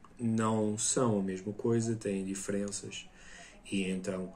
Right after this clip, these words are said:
vamos aqui falar um pouco sobre psicoterapia versus hipnoterapia. Bom,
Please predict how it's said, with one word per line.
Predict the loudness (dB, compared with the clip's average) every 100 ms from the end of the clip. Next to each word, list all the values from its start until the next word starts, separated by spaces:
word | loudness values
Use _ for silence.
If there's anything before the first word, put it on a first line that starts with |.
| -18 -20 -6
vamos | -4 8 8 8 4
aqui | -2 -2 -4 -4 -8 -12
falar | -10 0 2 4 2 -2 -8 -14
um | -8 -4 -4
pouco | -2 2 0 0 -18 -20 -8
sobre | -6 2 2 4 -2
psicoterapia | -4 -6 -6 -8 -8 -10 -6 -4 -4
versus | -6 -8 -10
hipnoterapia. | -10 -14 -16 -14 -16 -16 -18 -20 -10
Bom, | -10